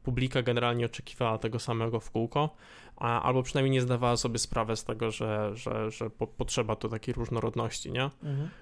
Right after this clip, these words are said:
Speaker 2: Chociaż, że
Speaker 1: E,
Speaker 2: przez publiczność jest generalnie dobrze przyjęty ten film.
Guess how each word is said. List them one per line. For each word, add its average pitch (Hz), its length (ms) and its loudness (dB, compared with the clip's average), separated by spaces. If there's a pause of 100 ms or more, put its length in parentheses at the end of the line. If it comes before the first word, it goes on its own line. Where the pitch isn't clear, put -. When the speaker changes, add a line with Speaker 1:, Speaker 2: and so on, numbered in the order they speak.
Speaker 2:
Chociaż, 339 260 4
że - 340 6
Speaker 1:
E, - 40 -2
Speaker 2:
przez 165 160 -4
publiczność 170 500 0
jest - 360 -6
generalnie 165 440 2
dobrze 113 340 4
przyjęty 87 340 -6
ten 78 180 -10
film. - 260 -12